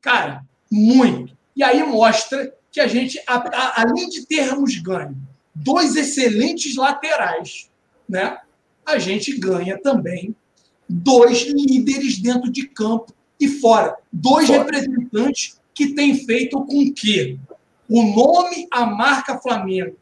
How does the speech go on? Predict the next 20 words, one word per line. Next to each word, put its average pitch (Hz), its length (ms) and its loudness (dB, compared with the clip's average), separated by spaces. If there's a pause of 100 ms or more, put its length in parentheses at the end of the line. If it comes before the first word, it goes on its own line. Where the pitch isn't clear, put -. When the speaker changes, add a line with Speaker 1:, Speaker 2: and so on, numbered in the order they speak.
Speaker 1:
acabe 226 600 -2
ganhando 208 500 0
proporções - 840 -4 (160)
cada 208 300 2
vez 269 260 4
maiores, 208 640 0 (260)
nacional 196 880 0
e 208 240 0
internacionalmente, 226 1400 -4 (480)
e 277 380 4 (480)
tem 302 180 -2
feito 240 380 0
com 247 180 2
que - 420 -2
os 180 140 -2
jogadores 220 540 2
que - 140 -10
lá 269 180 4
dentro 226 300 -4
estão, 226 480 -6